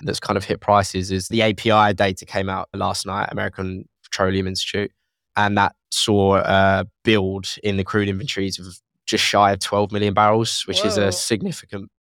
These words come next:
Speaker 1: significant build. So yeah, that, again, that's knocked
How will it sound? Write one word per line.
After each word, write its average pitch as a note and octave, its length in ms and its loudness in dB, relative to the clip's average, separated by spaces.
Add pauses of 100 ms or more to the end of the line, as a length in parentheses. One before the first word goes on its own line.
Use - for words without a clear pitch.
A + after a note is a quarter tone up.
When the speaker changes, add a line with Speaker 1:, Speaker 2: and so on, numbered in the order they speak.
Speaker 1:
significant G2 560 -6
build. G2 280 -4 (760)
So A2 160 4
yeah, G#2 160 6
that, G2+ 180 0
again, G2+ 240 4
that's F#2+ 200 0
knocked - 560 0